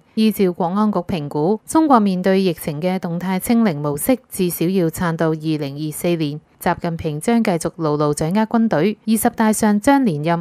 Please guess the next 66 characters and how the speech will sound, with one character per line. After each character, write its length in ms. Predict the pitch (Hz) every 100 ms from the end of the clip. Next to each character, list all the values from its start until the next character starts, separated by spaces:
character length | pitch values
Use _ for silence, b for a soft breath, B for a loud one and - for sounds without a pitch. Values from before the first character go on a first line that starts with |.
| 175 -
而 60 |
一 240 | 175 185 233
九 200 | 185 208
五 80 |
五 60 | 185 185 196
年 200 | 190 151
出 120 | - 240
世 140 | -
嘅 360 | 180 180 180 180
中 260 | - 269
共 200 | 226 175
總 260 | 165 160 190
理 200 | 190 165
李 200 | 151 165
克 120 | 220
強 280 | - 180 156
亦 80 | 180
都 160 | - 269
應 180 | 269
該 180 | 269 277
留 200 | 233 143
任 220 | 151 156
政 220 | 156 165 160
治 120 | 160
局 120 | 156
常 300 | - 170 139
委。 300 | 147 156 208 b b b b _
四 220 | - 302
月 220 | 262 202
二 40 | 208
十 160 | 226
八 160 | - 220
號， 320 | 190 180 175
陳 180 | - 196
明 180 | 151 151
通 260 | 165 247 247
應 180 | 202 185
邀 160 | 226
到 200 | 226 180
立 80 | 165 151
院 200 | 160 151
報 200 | 190 185
告 180 | 165 170
中 180 | 165 247
國 160 | 220 175
近 180 | 220 226
期 220 | 196 156
疫 80 | 185
情 280 | - 160 147
發 160 | 202
展， 200 | 185 156
維 200 | 147 214 208
穩 440 | 190 185 147 147 190
與 200 | 170 147
政 200 | 165 156
治 140 | 160
影 260 | 151 143 170
響。 300 | 185 156 202 b
民 140 | 196 185
進 200 | 254 247
黨 200 | 226 269
立 160 | 247 180
委 180 | 156
蔡 240 | 185 208 180
適 180 | - 226
應 220 | 190 180